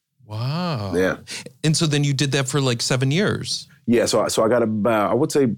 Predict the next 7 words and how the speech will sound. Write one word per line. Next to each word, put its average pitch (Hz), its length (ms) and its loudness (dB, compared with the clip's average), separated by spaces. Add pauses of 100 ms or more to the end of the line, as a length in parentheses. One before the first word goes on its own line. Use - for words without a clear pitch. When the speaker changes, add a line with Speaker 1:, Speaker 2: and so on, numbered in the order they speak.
Speaker 2:
four - 680 -2
promotions 139 600 2
over 107 420 2
seven 120 320 2
years. 139 360 2
And, 87 500 0 (680)
uh, 80 580 0